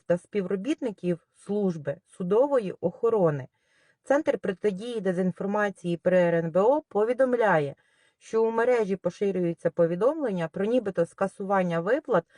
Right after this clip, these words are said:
в тридцять тисяч гривень військовослужбовцям, які перебувають в тилу. Про це розповіли в прес-службі, е, Центру протидії дезінформації. Там зазначили, що поправки в законі стосуються лише військових прокурорів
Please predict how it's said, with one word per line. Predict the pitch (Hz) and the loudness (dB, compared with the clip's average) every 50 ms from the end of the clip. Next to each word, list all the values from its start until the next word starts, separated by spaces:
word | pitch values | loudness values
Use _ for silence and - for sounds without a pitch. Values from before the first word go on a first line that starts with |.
| _ _ _ _ _ | _ _ _ _ _
в | _ - | _ -4
тридцять | - 208 220 220 196 - 190 180 | 0 2 2 2 0 -2 -8 -4
тисяч | - 185 180 - 175 - 165 | -4 -6 -6 -6 -8 -8 -6
гривень | 160 208 254 294 302 285 247 180 | 0 0 0 0 0 -2 -6 -6
військовослужбовцям, | 151 180 190 - - - 208 190 180 190 - - 196 185 185 175 _ - 185 247 285 311 _ - 226 185 | -4 -4 -6 -6 -2 -4 -2 -2 -2 -6 -6 -4 -6 -6 -6 -10 _ -2 0 0 0 0 _ -6 -2 -2
які | 170 160 - - 254 | -2 -2 -4 -6 -12
перебувають | 254 - 226 196 180 156 156 165 165 185 190 202 214 208 _ | -4 -2 -2 -2 -2 -2 -4 -2 0 2 2 2 0 -2 _
в | - _ | -18 _
тилу. | _ - 233 220 202 175 135 - _ _ _ _ _ _ _ _ _ _ _ _ _ _ _ _ _ | _ -2 -2 0 0 0 -2 -4 _ _ _ _ _ _ _ _ _ _ _ _ _ _ _ _ _
Про | - 190 196 | -8 -8 -2
це | - 254 240 | 0 2 2
розповіли | 226 220 - - 196 185 175 190 202 226 269 311 | 2 0 -4 -4 -6 -4 -2 0 2 2 2 2
в | 320 - | 0 -4
прес-службі, | _ - 196 185 - - 220 240 254 269 254 233 202 226 214 202 196 _ - - _ _ _ _ _ - | _ -4 -4 -4 -4 -2 0 0 0 0 -2 -6 -8 -4 -4 -4 -4 _ -16 -20 _ _ _ _ _ -2
е, | 165 165 165 170 170 165 | 0 2 4 4 4 2
Центру | 165 - - 220 226 - - 214 185 | 0 0 -2 -2 -2 0 -4 -4 -4
протидії | - 185 190 180 160 - 170 156 196 240 262 247 | 0 -2 -2 -2 -2 -6 -8 -8 -8 -6 -4 -4
дезінформації. | 196 190 185 175 208 202 190 - 196 185 190 170 151 139 139 - - - - 151 160 _ - _ _ _ _ | -2 -2 -2 -2 -2 -4 -4 -4 -4 -2 0 0 0 -2 -4 -6 -12 -20 -18 -18 -18 _ -20 _ _ _ _
Там | - - - 320 285 | 0 0 2 2 2
зазначили, | 302 302 269 240 226 196 180 170 - - - 165 165 180 | 0 -2 0 0 0 2 2 0 -2 -2 -2 -2 -2 -2
що | - - 226 196 | -2 -2 -2 0
поправки | - 220 - - 240 233 226 - - 208 | 0 -2 0 0 0 0 0 0 -4 -4
в | 190 | -2
законі | 180 202 208 - - 320 370 339 233 | -2 -6 -6 -2 -4 -4 -2 -2 -4
стосуються | 185 _ - 190 185 - 262 285 285 254 214 - - 185 175 | -6 _ -8 -10 -8 -6 -6 -4 -4 -4 -6 -2 0 0 0
лише | 175 185 - - 214 196 190 | 0 0 -4 -2 -2 -2 -2
військових | 175 202 254 247 - - _ - 214 196 180 156 160 156 - | -2 -4 -8 -8 -8 -12 _ 0 2 2 2 2 0 -2 -6
прокурорів | _ - 180 185 - - 180 175 170 165 170 180 196 277 359 | _ -4 -4 -4 -2 0 0 2 4 4 4 4 4 2 -2